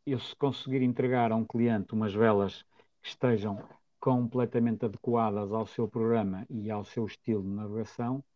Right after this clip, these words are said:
estou a fazer, estou-lhe a entregar um produto que é melhor do que outra vela que pode custar, eh, três vezes mais,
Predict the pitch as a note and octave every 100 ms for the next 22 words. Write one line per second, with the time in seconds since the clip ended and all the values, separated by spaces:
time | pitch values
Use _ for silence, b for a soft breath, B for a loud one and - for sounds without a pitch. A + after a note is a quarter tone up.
0 | _ _ _ - - C#3 C3+ C#3+ D#3+ -
1 | C3+ A#2 C3 C3+ C3+ - - C3+ C3 C3
2 | C3+ B2+ A2+ A2 A2+ A#2 B2 - C#3 C3+
3 | C3+ C3+ D3 E3 - _ _ _ D#3 D3
4 | C#3+ - D#3 D#3+ D#3 D3+ D#3 C#3+ E3 E3+
5 | E3+ - - - D#3+ C#3+ - - D#3+ D3+
6 | A#2 G2 G2 F#2 - - C3 G#2+ A2+ G2
7 | G#2+ G#2+ A#2 D3 E3